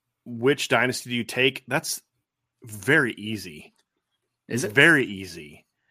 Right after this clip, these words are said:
Speaker 1: I mean, it's the Montana Young one. Uh,
Speaker 2: I would actually take the other one. I would
Speaker 1: no
Speaker 2: actually
Speaker 1: way.
Speaker 2: take the other one. I would.
Speaker 1: Oh, you're insane.
Speaker 2: I think
Speaker 1: Based
Speaker 2: Steve,
Speaker 1: on
Speaker 2: I, I,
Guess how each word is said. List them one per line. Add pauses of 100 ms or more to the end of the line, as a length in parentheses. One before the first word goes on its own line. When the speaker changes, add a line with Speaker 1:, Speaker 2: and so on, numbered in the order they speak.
(500)
Speaker 1:
I
mean,
it's
the
Montana
Young
one. (840)
Uh, (100)
Speaker 2:
I
would
actually
take
the
other
one. (520)
I
would
Speaker 1:
no
Speaker 2:
actually
Speaker 1:
way.
Speaker 2:
take
the
other
one. (240)
I
would. (640)
Speaker 1:
Oh, (120)
you're
insane. (380)
Speaker 2:
I
think
Speaker 1:
Based
Speaker 2:
Steve,
Speaker 1:
on
Speaker 2:
I,
I,